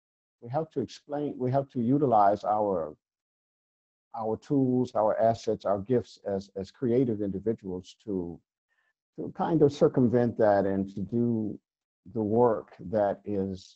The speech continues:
higher. And I'm a constant, uh, advocate of higher vibration, operating on a higher vibration, creating works of art, literature, uh, performance, anything that raises the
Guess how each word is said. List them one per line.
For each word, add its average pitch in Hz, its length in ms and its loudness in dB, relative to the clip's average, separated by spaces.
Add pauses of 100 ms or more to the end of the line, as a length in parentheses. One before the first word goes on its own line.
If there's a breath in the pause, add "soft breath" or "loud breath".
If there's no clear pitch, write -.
(140)
higher. 117 720 0 (360)
And 95 120 -20 (100)
I'm 110 220 -4
a 95 80 -8
constant, 117 720 -6
uh, 98 140 -4
advocate 117 520 -2
of 95 160 -2
higher 113 360 0
vibration, 98 760 -4 (480)
operating 104 540 0
on 92 100 0
a 92 60 -4
higher 92 320 0
vibration, 87 560 -4
creating 107 640 -2 (100)
works 113 420 -2
of 104 140 -6
art, 92 320 0
literature, 95 1000 -2
uh, 76 260 -8 (100)
performance, 123 640 -4 (280)
anything 147 500 -4
that 107 240 -2 (300)
raises 123 520 -2
the 101 200 -8